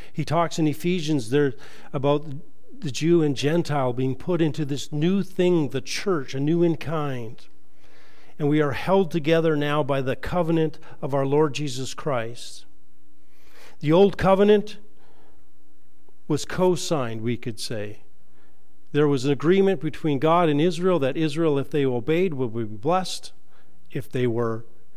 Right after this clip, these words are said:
if they disobeyed, they would be cursed. But this covenant is, is signed once by the Lord Jesus Christ. It is his blood. It is guaranteed by him.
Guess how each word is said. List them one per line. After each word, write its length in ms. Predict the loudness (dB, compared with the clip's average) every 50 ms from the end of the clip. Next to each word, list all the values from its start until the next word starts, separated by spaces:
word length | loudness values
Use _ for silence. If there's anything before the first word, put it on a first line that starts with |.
| -6 -6 -6
if 100 | -6 -4
they 100 | -4 -4
disobeyed, 540 | -2 -2 -2 0 -2 0 2 2 2 2 2
they 140 | 2 0 2
would 220 | 2 0 0 0
be 100 | -2 -4
cursed. 680 | -4 -4 -2 0 0 0 -2 -4 -6 -6 -6 -6 -8 -8 -8 -8 -8 -8 -8 -8 -8 -8 -8 -8 -8 -8 -8 -8 -8 -6 -6 -6 -6 -6 -6 -6 -6 -6 -6 -6 -6 -6 -6 -6 -6 -6 -6 -4
But 140 | -4 -2 4
this 180 | 6 6 4 4
covenant 540 | 2 4 4 4 4 4 4 4 4 2 0
is, 240 | -2 -2 -2 -4
is 280 | -4 -2 -2 -2 -2 -2
signed 440 | -4 -2 0 2 2 2 2 2 2
once 380 | 2 2 2 2 2 0 -2
by 160 | -2 -2 -2 0
the 120 | -2 -2
Lord 240 | 0 2 0 0 0
Jesus 360 | -4 -6 -6 -6 -6 -8 -8
Christ. 360 | -4 -2 -2 0 0 -2 -4
It 140 | -4 -4 -2
is 220 | -2 -4 -4 -6
his 240 | -4 -2 -2 -2 -2
blood. 280 | -2 -2 0 0 0 0
It 80 | -2
is 120 | -2 -2 -6
guaranteed 680 | -2 0 2 4 4 2 0 0 -2 -2 -2 -2 -2
by 200 | -2 -2 -2 -2
him. 480 | -2 -4 -2 0 0 0 0 -2 -6 -6